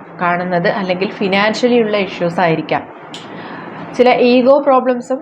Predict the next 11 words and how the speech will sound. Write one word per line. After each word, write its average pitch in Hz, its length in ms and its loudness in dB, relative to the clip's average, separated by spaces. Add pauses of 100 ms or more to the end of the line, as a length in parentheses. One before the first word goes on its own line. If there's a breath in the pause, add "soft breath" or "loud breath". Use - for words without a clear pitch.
(100)
ചില 220 220 -2
വ്യക്തികളുടെ 202 420 -4
കാര്യത്തിൽ 196 500 -2
കാണുന്നുണ്ട്. 175 560 -2 (260)
Maybe 185 260 0
നിങ്ങളുടെ 196 320 2
പേഴ്സൺ 202 300 0
കുറച്ച് 208 240 -2 (140)
ഈഗോയിസ്റ്റ് 185 520 0
ആയിരിക്കാം, 175 480 -2
അതുകൊണ്ട് 214 380 -4